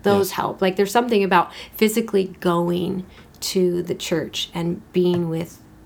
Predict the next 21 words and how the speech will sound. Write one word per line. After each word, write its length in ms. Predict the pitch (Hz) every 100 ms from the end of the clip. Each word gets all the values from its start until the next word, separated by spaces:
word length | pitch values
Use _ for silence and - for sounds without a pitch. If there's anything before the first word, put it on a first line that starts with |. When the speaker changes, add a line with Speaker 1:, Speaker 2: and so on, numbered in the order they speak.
| - -
Speaker 1:
your 80 | 170
brothers 320 | 170 160 156
and 100 | 175
sisters. 560 | - - - - - -
Speaker 2:
Mm-hmm. 280 | 107 127 143 - - -
Speaker 1:
There's, 480 | 165 160 - - - - - - - - - -
it's 320 | - 165 - - -
just 200 | 180 180
feels 680 | - - 160 165 160 - - - -
like 200 | - -
Speaker 2:
So 180 | - 117
good. 260 | 107 101 - -
Speaker 1:
a 60 | 175
good 240 | - 180
reminder 400 | 170 165 165 160
of 120 | 156
what 360 | 156 147 - -
you're 120 | 151
doing. 400 | - 92 - 180 - -
Speaker 2:
It 100 | 123
does. 440 | 120 107 95 -